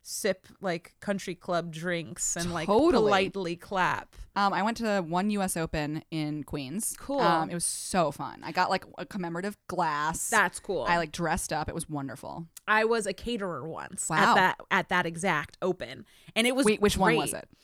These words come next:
Speaker 1: It was, um, I wanna say two thousand ten.
Speaker 2: Okay.
Speaker 1: It was the sum-, wait, sorry. No, no, no. Two thousand eleven.
Speaker 2: Okay.
Speaker 1: It was two thousand eleven. Were you there?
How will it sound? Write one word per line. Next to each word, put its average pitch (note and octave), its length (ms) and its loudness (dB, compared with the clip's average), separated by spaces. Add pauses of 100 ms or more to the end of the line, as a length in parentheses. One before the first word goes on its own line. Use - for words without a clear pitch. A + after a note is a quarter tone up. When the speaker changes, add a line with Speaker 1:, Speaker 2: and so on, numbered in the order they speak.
(360)
Speaker 1:
It B3+ 200 -4
was, B3 560 4
um, A3 320 2
I G#3+ 80 -2
wanna B3 220 0
say B3+ 320 -2
two B3 360 -6
thousand G#3+ 1000 0
ten. G3+ 640 -4
Speaker 2:
Okay. E3+ 320 0 (180)
Speaker 1:
It G#3+ 60 2
was A3+ 80 2
the A3 120 -2
sum-, G3+ 360 2
wait, G3+ 260 -2
sorry. C#3 500 -2 (300)
No, G#3 120 -2
no, A3 140 0
no. F3+ 340 0 (960)
Two A3 160 -10
thousand G3+ 340 2
eleven. E3+ 580 -4
Speaker 2:
Okay. E3+ 300 -6 (140)
Speaker 1:
It G3+ 60 4
was G#3+ 100 4
two A3 160 -4
thousand A3 220 4
eleven. F#3 300 2
Were F3 80 0
you A3+ 120 2
there? F3+ 400 0